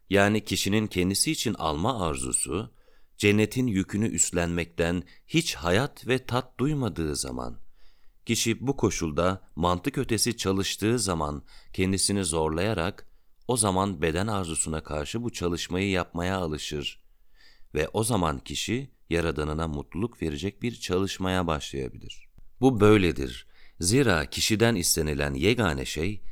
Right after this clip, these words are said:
manevi çalışmasıyla Yaradanla bütünlüğe gelmektir. Ve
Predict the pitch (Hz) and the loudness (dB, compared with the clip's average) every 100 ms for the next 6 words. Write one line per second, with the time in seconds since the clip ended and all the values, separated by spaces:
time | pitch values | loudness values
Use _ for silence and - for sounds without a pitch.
0 | - - 98 95 101 123 123 95 87 82 | -6 2 4 6 6 4 2 2 0 0
1 | 80 80 131 135 127 113 92 98 95 104 | 0 0 0 0 0 0 2 4 4 4
2 | 107 113 101 92 101 101 101 101 82 67 | 2 0 0 -2 0 2 2 2 0 -2
3 | 62 62 - - - - - - - - | -4 -10 -12 -16 -16 -20 -20 -20 -20 -20
4 | - - _ 82 110 135 | -20 -20 _ 0 2 2